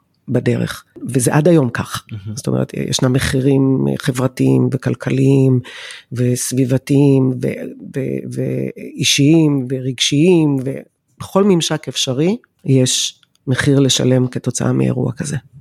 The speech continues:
Speaker 2: אז בכל זאת אמרת שהוא לא היה איש של מילים, אלא גם ל-
Speaker 1: אלא אם כן הוא היה, אלא אם כן הוא כעס. כשהוא כעס, הוא היה לו מילים.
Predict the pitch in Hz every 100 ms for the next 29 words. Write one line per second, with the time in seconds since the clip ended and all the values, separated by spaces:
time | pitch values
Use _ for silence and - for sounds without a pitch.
0 | _ _ _ - 104 101 101 95 107 101
1 | 135 139 123 113 113 120 - 113 117 117
2 | 110 110 110 101 98 110 110 113 _ -
3 | 107 104 120 127 156 170 156 180 180 175
4 | 165 151 147 - 165 - 170 185 165 160
5 | 151 131 120 - - - 131 143 135 175
6 | 190 - 160 - 151 - 117 123 120 123
7 | 120 127 85 -